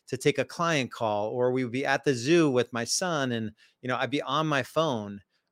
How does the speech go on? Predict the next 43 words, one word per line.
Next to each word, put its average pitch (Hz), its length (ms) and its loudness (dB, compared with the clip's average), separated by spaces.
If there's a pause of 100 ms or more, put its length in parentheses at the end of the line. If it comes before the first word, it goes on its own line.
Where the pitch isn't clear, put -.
uh, 117 240 -2
or 135 220 0
feeding 175 340 0
him 156 140 0
a 135 40 0
bottle, 147 400 4
I'd 113 160 0
be 120 120 -4
on 113 180 -6
my 110 160 -4
phone 107 340 -8
and 104 120 -10
just 113 200 -10
not 110 280 -6
present. 98 500 -8 (320)
One 131 300 -2 (120)
picture 135 280 -2
my 120 120 2
wife 117 280 2
has, 117 300 0 (120)
uh, 110 200 -4
you 110 100 -8
know, 107 180 -6
I 110 140 -6
was, 110 200 -6 (200)
we 117 100 -6
were 113 120 -2
on 120 160 2
our 107 120 2
first - 320 0
vacation 151 460 2
after 120 200 0
I 113 40 -4
got 117 140 4
into 110 160 -10
real 143 140 0
estate 117 220 -4
and 110 120 -4
I 110 60 -2
was 104 120 -6
working 135 320 -2
a 107 40 -2
deal 110 440 2